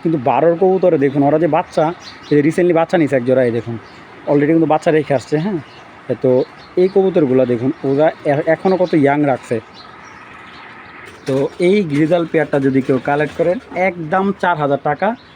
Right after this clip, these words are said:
এক পয়সাও কম হলে বিক্রি হবে না। আর যদি সিঙ্গেল কেউ নেন, মানে সিঙ্গেল বিক্রি করবো না দর্শক,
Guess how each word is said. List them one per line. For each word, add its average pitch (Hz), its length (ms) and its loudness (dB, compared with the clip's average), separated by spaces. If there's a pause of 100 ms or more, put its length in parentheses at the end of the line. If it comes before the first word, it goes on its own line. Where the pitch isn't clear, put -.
(360)
এক 190 180 -2 (100)
পয়সাও 165 280 0
কম 185 200 2
হলে 151 160 4
বিক্রি 160 280 0
হবে 139 200 2
না। 180 180 2 (360)
আর 120 160 0
যদি 147 380 2
সিঙ্গেল 180 500 4
কেউ 151 200 0
নেন, 131 280 2 (220)
মানে 190 160 0
সিঙ্গেল 185 320 0
বিক্রি 170 280 0
করবো 135 160 2
না 123 80 0
দর্শক, 110 260 -8